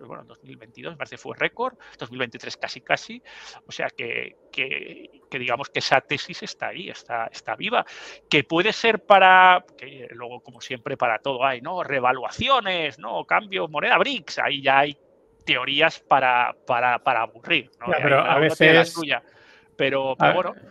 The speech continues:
Speaker 1: la
Speaker 2: pero a
Speaker 1: realidad
Speaker 2: veces
Speaker 1: es esa,
Speaker 2: en,
Speaker 1: está comprando.
Speaker 2: a veces en algo tan, ya digo, simple y complejo a la vez, como para mí es el oro, ¿no? Por lo que hemos visto, tiene muchas peculiaridades, mucha,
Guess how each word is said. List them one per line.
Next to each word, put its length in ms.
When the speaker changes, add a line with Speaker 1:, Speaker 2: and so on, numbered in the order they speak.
Speaker 1:
la 100
Speaker 2:
pero 0
a 140
Speaker 1:
realidad 160
Speaker 2:
veces 160
Speaker 1:
es 120
esa, 120
Speaker 2:
en, 40
Speaker 1:
está 180
comprando. 440
Speaker 2:
a 100
veces 340
en 120
algo 240
tan, 640
ya 140
digo, 440
simple 440
y 40
complejo 460
a 20
la 100
vez, 200
como 240
para 200
mí 140
es 180
el 100
oro, 180
¿no? 160
Por 80
lo 100
que 60
hemos 160
visto, 300
tiene 180
muchas 300
peculiaridades, 840
mucha, 580